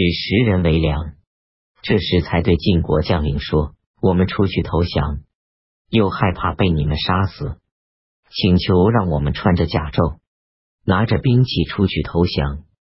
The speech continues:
等到事情安定，然后就把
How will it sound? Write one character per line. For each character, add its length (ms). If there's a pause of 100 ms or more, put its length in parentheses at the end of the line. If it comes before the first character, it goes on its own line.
(460)
等 160
到 120
事 260
情 240
安 300
定， 300 (240)
然 200
后 220
就 160
把 80